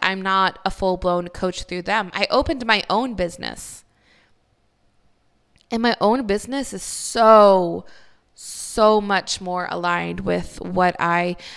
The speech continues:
have always wanted to do, I think, deep down. There is a part of me, as I read back on my, on my posts and my, uh, Facebook memories, there was always this part of me that knew I wanted something bigger, but I had no idea what that would be or what that would look like.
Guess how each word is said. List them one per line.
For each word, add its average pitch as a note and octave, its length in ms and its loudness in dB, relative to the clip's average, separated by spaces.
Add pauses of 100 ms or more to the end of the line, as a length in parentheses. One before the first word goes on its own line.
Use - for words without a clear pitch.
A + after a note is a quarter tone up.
(120)
have G3 340 2
always B3+ 420 4
wanted C#4 240 -2
to C#4 140 0
do, D4+ 300 2
I D#4 120 2
think, E4 500 -6
deep B3 240 -6
down. C#4+ 460 4 (340)
There B3+ 120 2
is B3+ 100 2
a B3 60 -2
part B3+ 240 2
of C4 100 -2
me, C#4 240 -4
as A#3+ 100 -4
I G3 100 0
read G3 280 -4
back G3 380 0
on F3+ 160 0
my, F3 360 -6
on F#3 220 -8
my F3+ 220 -6
posts F#3+ 560 -4
and F3 100 -10
my, F3+ 320 -10 (760)
uh, F#3 240 -6
Facebook A3 480 -4
memories, G3 540 -6
there G#3 100 -4
was G3 180 -4
always G3 240 2
this F#3+ 160 -10
part F#3 280 -2
of G3 60 -4
me G3+ 240 -4
that F3 300 0
knew F3+ 320 -4
I F3 100 0
wanted F3 360 -4
something F3 360 -6
bigger, E3+ 240 -2
but F#3+ 140 -2
I E3 60 0
had F3 200 -2
no E3+ 220 0
idea E3+ 240 0
what E3+ 120 -4
that D#3+ 120 0
would E3 180 -2
be F3 160 0
or E3+ 80 2
what E3+ 160 0
that D#3 140 2
would D#3 160 -4
look - 160 -12
like. C4 340 -2